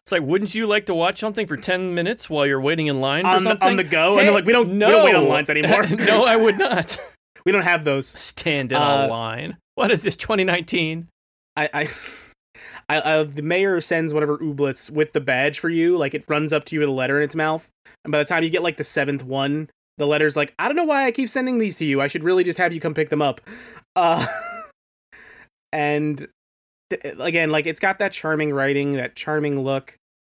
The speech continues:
Speaker 2: Um, oh, yeah, and, uh, that's what I was trying to explain to you, how the dance barn differs. Uh, the first dance tournament I did, for example, there are certain cards in your hand that are specific to the ooblets in your party,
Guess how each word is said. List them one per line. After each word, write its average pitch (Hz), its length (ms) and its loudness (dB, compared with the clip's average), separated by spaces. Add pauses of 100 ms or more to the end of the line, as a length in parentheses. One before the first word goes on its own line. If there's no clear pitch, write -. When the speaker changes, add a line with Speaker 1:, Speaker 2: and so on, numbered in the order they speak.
(120)
Speaker 2:
Um, 131 340 -4
oh, 185 80 2
yeah, 175 140 4
and, 139 180 -2
uh, 151 220 -8
that's 151 160 -8
what 147 60 -2
I - 20 -4
was 127 80 -8
trying 147 160 -6
to 143 40 -4
explain 196 300 -6
to 135 60 -6
you, 120 180 -6 (220)
how 156 100 -2
the 151 100 2
dance 143 240 0
barn 139 200 -2
differs. 127 440 -4 (540)
Uh, 135 300 -2
the 147 160 -6
first 226 260 2
dance 196 220 0
tournament 156 300 -2
I 143 80 0
did, 139 240 2
for 139 100 -6
example, 127 480 -6
there 143 140 0
are 143 40 2
certain 208 360 0
cards 165 480 -2
in 156 120 -6
your 139 140 -2
hand 131 400 -6
that 139 260 -4
are 131 100 -4
specific 175 600 -6
to 156 100 -10
the 143 140 -6
ooblets 143 320 -4
in 139 80 -6
your 131 100 -6
party, 151 440 -4